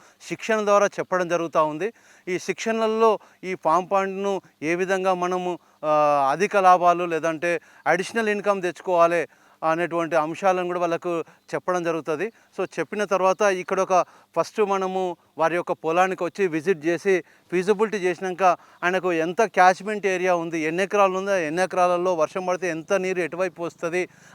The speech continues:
అలాంటి ప్రాంతాన్ని చూసి ఒక క్యాచ్‌మెంట్ ఏరియాలో ఒక మూలకు దాని యొక్క, ఆ, ప్లేస్ను మనము మార్కింగ్ వేసి, ఆ, అంటే ఎన్-, ఎంత చోటైతే మనం తీస్తామో దాన్ని మార్కింగ్ వేసి దాని యొక్క ప్రణాళిక పరంగా సైంటిఫిక్ మెథడ్‌లో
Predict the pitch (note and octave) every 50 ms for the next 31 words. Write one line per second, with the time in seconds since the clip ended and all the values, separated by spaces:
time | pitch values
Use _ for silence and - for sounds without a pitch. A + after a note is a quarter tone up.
0 | - D3+ D#3+ F3 F#3+ G#3 G3 F#3+ - F3 E3+ F#3 G3 - A3+ A3 G#3+ G3+ E3+ F#3
1 | F#3+ - G#3+ G3+ - F#3 D3+ - F3+ E3+ F3+ F3+ - F#3+ G3+ G3 F#3 F#3+ F3+ F3
2 | F3+ F#3 F#3 F#3 E3+ F3+ D#3+ C#3+ C#3 D#3 F3 F#3 G3+ G3 - F#3+ F#3+ F3 D#3+ -
3 | - - - _ - C3+ D#3 D#3+ E3+ F3 F3+ F3 D#3+ - F3+ E3+ D#3+ D3+ - _
4 | _ _ _ _ - D#3 D3+ D3+ D3 C#3+ C3+ - - E3 F3+ F#3 - G#3+ G3+ G3
5 | F#3 F3+ F3+ F3 F3 E3+ E3 D#3+ - - _ _ _ C#3 D3 D3+ E3 F#3+ F#3+ -
6 | G#3+ G#3+ G#3 G3 F#3 F#3 F#3 F3 - G#3+ F#3 C#3 - _ _ _ _ _ _ -
7 | C#3+ C#3+ C#3+ C#3+ C#3 C#3 C3 C3 B2+ B2+ B2+ B2 B2 - - - D#3+ D3+ F#3 E3+
8 | E3+ F#3 F#3+ E3+ D#3+ D#3 F3+ F#3 F3+ E3+ A#3+ G#3 - A3+ A3 G#3+ G#3+ G#3+ F#3+ G#3+
9 | G#3 G3+ G3 - G3 F#3 - - G3+ G3+ F#3+ F#3 F3+ E3 D3+ D3 D#3 E3+ F3+ G3
10 | G3 F#3 E3 E3 E3+ D#3+ - G#3+ F#3 E3 - _ _ - _ - C3+ D#3 E3 E3+
11 | F3 F3 F3 - F3+ D3 - _ _ _ _ - D#3+ E3 F#3 G3+ G#3+ A3 G#3+ G#3
12 | G3+ D#3+ F#3 F3+ F#3 F3 F3+ E3 - - D#3+ E3 F#3 F3 F#3 G3+ G#3+ E3+ E3+ E3+
13 | E3+ D#3 G3 F#3+ F3 F#3+ G3 F#3 D#3+